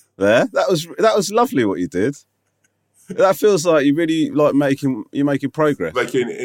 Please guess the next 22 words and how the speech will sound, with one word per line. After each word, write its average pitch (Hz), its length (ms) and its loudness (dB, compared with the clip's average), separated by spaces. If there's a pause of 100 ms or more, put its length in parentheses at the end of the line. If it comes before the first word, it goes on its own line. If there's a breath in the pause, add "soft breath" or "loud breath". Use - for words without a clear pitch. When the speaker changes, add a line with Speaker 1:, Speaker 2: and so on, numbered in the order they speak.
(140)
Speaker 2:
yeah, 117 220 0
making - 320 -8
progress. 87 260 -10
Speaker 1:
Yeah. - 80 -20
I 127 60 0
mean, 165 100 2
Speaker 2:
I 196 60 2
Speaker 1:
you, 202 40 -6
Speaker 2:
feel - 120 0
Speaker 1:
you 147 80 2
did 240 80 2
Speaker 2:
like 208 80 0
Speaker 1:
say 196 280 2
all 170 140 2
the 151 80 0
sports 120 420 -4
and 113 120 -4
then 110 180 -2
shorten 98 380 -4
it 95 40 -2
afterwards, 87 560 -6
but, 107 200 -4